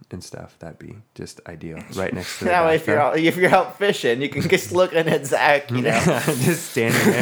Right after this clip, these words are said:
Speaker 1: there,
Speaker 2: <laughs>
Speaker 1: hands on my
Speaker 2: "Oh,
Speaker 1: hips.
Speaker 2: hey, how's it been there?
Speaker 1: <laughs>
Speaker 2: Uh, fish biting today?" <laughs>
Speaker 1: Enjoying nature as it should be enjoyed.
Speaker 2: Sure.
Speaker 1: Um, but no, like, that way with, like, a really nice,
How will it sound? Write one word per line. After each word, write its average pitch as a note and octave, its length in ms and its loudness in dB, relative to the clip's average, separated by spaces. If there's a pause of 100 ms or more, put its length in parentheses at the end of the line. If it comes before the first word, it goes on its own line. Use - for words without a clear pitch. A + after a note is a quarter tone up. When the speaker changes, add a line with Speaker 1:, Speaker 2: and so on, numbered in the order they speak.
(120)
Speaker 1:
there, A3+ 200 2 (180)
Speaker 2:
<laughs> - 160 -20
Speaker 1:
hands A2 300 0
on G#2+ 120 0
my G#2 140 0
Speaker 2:
"Oh, A#3+ 280 6
Speaker 1:
hips. B3 120 6
Speaker 2:
hey, C4 120 6
how's A#3+ 280 4
it A3+ 100 0
been C4 300 4
there? E3 300 6
Speaker 1:
<laughs> C#3 40 6
Speaker 2:
Uh, C3 340 4
fish G#3+ 260 0
biting G#3 320 4
today?" C#3 380 4 (760)
<laughs> - 200 -18
Speaker 1:
Enjoying A#2+ 720 0
nature B2+ 380 0
as A2+ 200 0
it G2+ 120 -4
should A#2 260 -4
be A2+ 160 0
enjoyed. G2 560 -6
Speaker 2:
Sure. D#3 320 -8 (1300)
Speaker 1:
Um, G2 300 -2
but F#2+ 160 -6
no, G#2+ 220 0
like, F2 320 -10 (180)
that G2 240 -4
way F#2+ 240 -4
with, G2 220 -10
like, G2 160 -8
a F#2+ 100 -8
really F#2 240 -8
nice, F2+ 540 -14